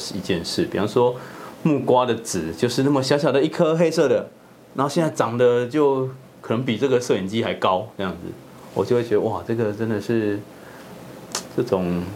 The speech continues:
生命啊，就是会有很强的韧性啊。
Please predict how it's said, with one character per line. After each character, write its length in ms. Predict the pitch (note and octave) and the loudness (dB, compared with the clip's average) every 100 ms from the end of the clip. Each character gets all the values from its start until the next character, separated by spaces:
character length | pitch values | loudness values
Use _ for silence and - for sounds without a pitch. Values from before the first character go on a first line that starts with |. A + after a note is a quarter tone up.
| - - - - | -14 -18 -18 -8
生 320 | - - B2 | 0 2 4
命 300 | B2 B2 G#2+ | 2 2 2
啊， 140 | G2+ F#2+ | 0 0
就 140 | G#2+ | 0
是 160 | A2 A#2+ | 0 0
会 160 | B2 | 2
有 120 | G2+ | 2
很 160 | E2+ F2 | 2 -2
强 200 | F2 F#2 | -2 -2
的 80 | F#2 | 0
韧 320 | G2 G#2+ F2+ | 2 0 0
性 240 | - G2 E2+ | -4 -4 -4
啊。 80 | - | -8